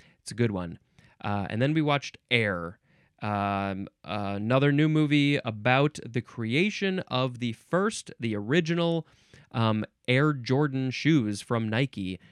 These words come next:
and how that j-, I had no idea how that just changed the world of shoes, and I don't care for shoes really, so I didn't know much about this, um, and sort of what the world was like before then, and that, how that changed, and just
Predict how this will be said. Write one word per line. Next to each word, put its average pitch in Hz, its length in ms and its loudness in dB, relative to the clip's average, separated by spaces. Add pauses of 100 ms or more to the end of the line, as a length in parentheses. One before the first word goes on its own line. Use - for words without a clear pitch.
(240)
and 98 260 -4
how 104 320 -4
that 117 360 0 (480)
j-, - 180 -12
I 107 160 -4
had 104 280 -12
no 92 220 -6
idea 110 640 -2
how - 200 -8
that 113 260 -6
just - 240 -10
changed 117 400 -4
the 120 80 -2
world 120 580 -2
of 117 220 -4
shoes, 135 400 -4
and 98 100 -6
I 107 240 -6 (260)
don't 104 260 -4 (140)
care 104 240 -4
for 104 300 -10 (100)
shoes 110 460 -6
really, 110 340 0
so 104 220 -4
I 104 80 -2
didn't 117 180 -4
know 113 120 -2
much 113 200 -4
about 117 260 0
this, 165 260 -2 (560)
um, 107 260 0
and 104 280 -4
sort 117 200 -2
of 98 100 -8
what 135 240 2
the 147 80 0
world 131 300 0
was 113 160 -4
like 120 160 0
before 139 380 -2
then, 127 240 0
and 101 120 -4
that, 98 180 -6
how 123 240 -2
that 110 200 -4
changed, 117 640 -4 (260)
and 101 220 -4
just 107 260 -6